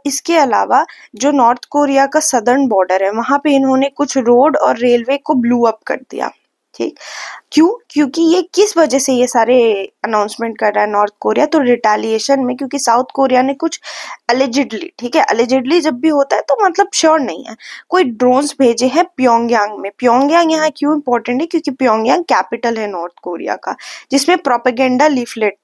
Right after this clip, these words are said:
थे। लीफलेट क्या होती है? तो पैम्पलेट मान लो, उस पैम्पलेट में कुछ कुछ प्रोपेगेंडा वाली चीजें लिखी हुई थी।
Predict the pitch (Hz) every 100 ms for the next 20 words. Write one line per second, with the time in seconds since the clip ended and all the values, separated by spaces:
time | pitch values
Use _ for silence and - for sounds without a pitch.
0 | - - - 247 262 269 277 302 294 269
1 | 311 359 370 240 226 233 233 214 170 -
2 | - - - - - 285 - 233 240 254
3 | 269 277 330 285 - 311 - 240 247 226
4 | 233 233 247 247 - 208 208 190 302 -
5 | 202 208 - -